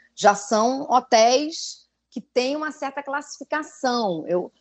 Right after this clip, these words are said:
pode acontecer eu ter uma experiência ruim? Pode, mas não é o usual, né? Assim como os restaurantes, eu escolho os que eu, ah, considero bons, os que já têm, né, um renome, ou tem, tem uma equipe boa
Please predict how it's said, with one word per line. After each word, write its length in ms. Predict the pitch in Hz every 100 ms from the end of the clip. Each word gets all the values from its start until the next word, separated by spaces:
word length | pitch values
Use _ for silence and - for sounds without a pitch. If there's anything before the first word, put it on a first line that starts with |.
| _
pode 240 | - 240 240
acontecer 440 | 220 196 175 240
eu 40 | 214
ter 80 | 202
uma 80 |
experiência 420 | 190 - 190 170 165
ruim? 340 | 190 302 196 _
Pode, 520 | 339 254 220 151 151
mas 240 | 151 151
não 240 | 160 190 185
é 260 | 175 196 -
o 180 | 277 277
usual, 600 | 294 302 349 240 196 147 - _ _ _
né? 280 | 165 202 262 _ _ _ _ _
Assim 420 | - 175 - 214
como 220 | 220 240 247
os 60 |
restaurantes, 560 | 254 240 262 247 247 254
eu 80 | 330
escolho 880 | - - 240 233 247 320 427 359 -
os 200 | 233 -
que 140 | -
eu, 420 | 226 208 214 254 294
ah, 200 | - 202 190
considero 720 | 190 190 214 185 180 208 285 285
bons, 500 | 214 277 262 180 151
os 100 | 151
que 100 | 185
já 140 | 185
têm, 460 | 170 190 196 233 233 _ _ _
né, 260 | 190 185 190
um 120 | 185
renome, 680 | 202 233 262 277 277 240 196
ou 60 | 175
tem, 200 | - 180
tem 140 | 196
uma 140 | 208 220
equipe 340 | 214 226 220
boa 260 | 175 185